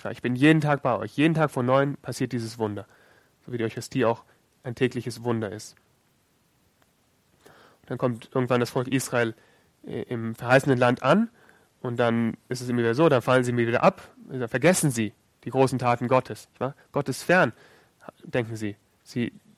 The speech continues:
vergessen seine Gegenwart in der Geschichte, so was er alles gemacht hat. Und, und Gott versucht, sie immer wieder daran zu erinnern, ja? Und um ihnen zu zeigen, dass er mächtig ist, dass er gegenwärtig ist,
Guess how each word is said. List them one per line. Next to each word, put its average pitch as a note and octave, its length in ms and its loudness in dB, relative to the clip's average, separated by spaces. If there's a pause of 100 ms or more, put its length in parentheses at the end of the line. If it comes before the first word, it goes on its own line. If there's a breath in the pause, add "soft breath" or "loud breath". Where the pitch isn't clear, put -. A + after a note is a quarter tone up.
(300)
vergessen D#3 440 0
seine B2 320 2
Gegenwart C3+ 400 2
in A#2 80 -4
der A#2 100 0
Geschichte, A2+ 400 -2 (520 soft breath)
so C3 120 -10
was C3 180 0
er B2 60 -2
alles B2 160 0
gemacht C#3+ 320 0
hat. A2 100 -6
Und, G#2+ 160 -10 (380 soft breath)
und C3+ 100 -10
Gott D3 140 2
versucht, D3+ 280 2
sie - 60 0
immer D#3 140 6
wieder C#3+ 220 6
daran C3+ 180 2
zu B2 120 -4
erinnern, D3+ 280 2 (460)
ja? D3 140 -14 (1300 soft breath)
Und C3 160 -2
um C3 100 2
ihnen B2+ 100 2
zu B2+ 120 -6
zeigen, D3+ 440 4 (200)
dass B2 160 -2
er D3 120 4
mächtig D#3+ 340 2
ist, A#2 180 -4
dass A#2 100 -4
er D#3 180 0
gegenwärtig C#3 520 0
ist, - 200 -10